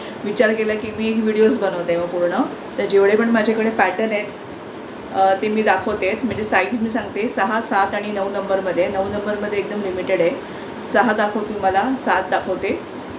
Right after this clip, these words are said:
आणि नऊ. नऊमध्ये एकच पॅटर्न आहे आणि थोडंसं आहे, ते एकच पॅकेट आहे. सहा नंबरमध्ये दाखवते मी सगळ्यात आधी तुम्हाला. हे बघा, साधेवाले आपले. साधे म्हणजे मटेरियल चांगलं आहे याचं. हे बघा,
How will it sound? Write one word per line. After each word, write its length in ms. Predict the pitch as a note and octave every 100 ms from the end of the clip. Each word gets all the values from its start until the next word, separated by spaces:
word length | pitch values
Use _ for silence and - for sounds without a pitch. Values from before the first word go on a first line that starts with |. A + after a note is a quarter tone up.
| - -
आणि 180 | F#3+
नऊ. 240 | B3 A3+ E3 - - - G#3
नऊमध्ये 360 | G3+ G#3 G#3+
एकच 260 | G#3 A3 A3
पॅटर्न 380 | A3 A#3 G#3 G#3+
आहे 80 | A#3
आणि 140 | B3
थोडंसं 420 | C4 A3+ G#3+ G3+
आहे, 80 | E3+
ते 60 | E3
एकच 320 | F3+ F#3+ -
पॅकेट 300 | F#3 D#3+ F3
आहे. 160 | E3+ C#4+ - - - - - - - - - - - -
सहा 200 | - G#3
नंबरमध्ये 440 | A3 A3 A3 A3 A3
दाखवते 360 | G3+ G#3+ G#3
मी 180 | F#3+ G#3+ C#4 - -
सगळ्यात 320 | F#3+ G3 G3
आधी 180 | F3+ F#3
तुम्हाला. 400 | F#3 F3 F3+ B3 - - - - - - -
हे 100 | G#3
बघा, 220 | F#3+ F#3 C#4 - - - -
साधेवाले 520 | G3 F#3 G#3 G#3 F#3+
आपले. 300 | F#3 F3+ G#3 E4 - - - -
साधे 280 | G3+ G3 G#3+
म्हणजे 260 | A3 A3
मटेरियल 680 | A#3 G3+ - G#3+ A3 A3 B3 - -
चांगलं 300 | A3+ G3 G3+
आहे 200 | A3 G#3+
याचं. 280 | F#3+ F#3+ A3 E4 - - - - - - - - - G3
हे 80 |
बघा, 200 | F3+ F3